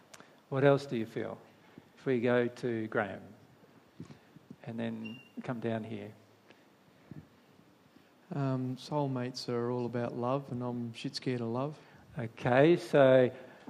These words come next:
Speaker 1: your soulmate frightens you, is that the idea?
Speaker 2: Love frightens me.
Speaker 1: Love frightens you. So, um, that's an interesting concept in itself. There's a big error,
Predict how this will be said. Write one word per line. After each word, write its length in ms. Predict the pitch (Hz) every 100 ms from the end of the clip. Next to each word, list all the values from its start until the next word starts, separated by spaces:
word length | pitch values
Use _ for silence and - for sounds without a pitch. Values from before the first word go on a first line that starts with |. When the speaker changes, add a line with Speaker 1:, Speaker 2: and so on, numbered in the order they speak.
| - - -
Speaker 1:
your 120 | 160
soulmate 440 | - 185 175 156
frightens 500 | - 151 147 151 123
you, 80 | 104
is 200 | 98 107
that 200 | 107 139 -
the 100 | 143
idea? 340 | 143 160 233 - - - - - - - - - - - 143 127 135 -
Speaker 2:
Love 300 | 147 127 135
frightens 420 | 127 113 120 113
me. 120 | 214 214
Speaker 1:
Love 340 | - 131 131
frightens 400 | - 127 135 139
you. 180 | 120 185 - - - -
So, 640 | - - 139 139 135 135 131 127
um, 380 | 127 131 127 123 - - _ _ - - - _ - -
that's 220 | 180 190
an 80 | 170
interesting 440 | 180 - 156 165
concept 420 | 151 160 151 156 156
in 140 | 139
itself. 400 | 147 185 202 -
There's 220 | 156 135
a 80 | 151
big 380 | 123 143 165 139
error, 320 | 139 143 170